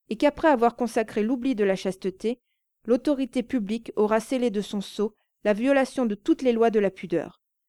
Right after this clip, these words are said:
Mieux vaudrait presque supprimer les tours, c'est ce que beaucoup osent demander. Vœu impie. Ah, vous trouvez que le chiffre des centimes additionnels grossit ? C'est possible. Mais nous ne voulons pas, nous,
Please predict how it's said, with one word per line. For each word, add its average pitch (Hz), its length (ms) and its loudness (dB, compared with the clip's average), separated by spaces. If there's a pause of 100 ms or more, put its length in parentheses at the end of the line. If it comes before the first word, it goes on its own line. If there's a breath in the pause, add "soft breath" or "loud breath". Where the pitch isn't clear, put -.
(540)
Mieux 226 180 2
vaudrait 240 360 2
presque 208 360 -2
supprimer 247 460 -2
les 196 140 2
tours, 208 380 -6 (280)
c'est 214 180 -2
ce 220 140 -4
que 220 120 -2
beaucoup 240 460 -4
osent 208 180 2
demander. 180 500 -4 (520)
Vœu 190 340 -6
impie. 214 560 -2 (460)
Ah, 165 320 -4 (480)
vous 233 140 -2
trouvez 294 400 0
que 240 100 -2
le 226 140 4
chiffre 269 380 -2
des 220 120 0
centimes 240 500 -2
additionnels 220 540 -2
grossit ? 220 480 -4 (300)
C'est 226 120 -2
possible. 208 560 -4 (600)
Mais 202 100 -2
nous 233 160 2
ne 262 120 0
voulons 277 340 0
pas, 196 320 0 (180)
nous, 240 320 0